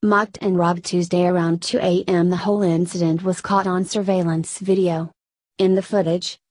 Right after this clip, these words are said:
three seventeen-year-old scumbags enter the lobby of a building on one hundred sixty-ninth Street and Third Avenue.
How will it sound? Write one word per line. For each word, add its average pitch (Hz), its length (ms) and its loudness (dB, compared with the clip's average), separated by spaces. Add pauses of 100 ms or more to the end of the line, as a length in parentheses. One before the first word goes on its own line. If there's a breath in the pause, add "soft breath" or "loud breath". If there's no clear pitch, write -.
three 208 280 2
seventeen-year-old 202 1080 0
scumbags 175 720 0
enter 190 240 0
the 190 120 0
lobby 185 480 0
of 175 140 -4
a 180 80 0
building 190 420 0
on 180 300 0
one 180 180 0
hundred 196 400 -2
sixty-ninth 170 840 -2
Street 185 460 -2
and 180 180 0
Third 175 260 0
Avenue. 175 520 0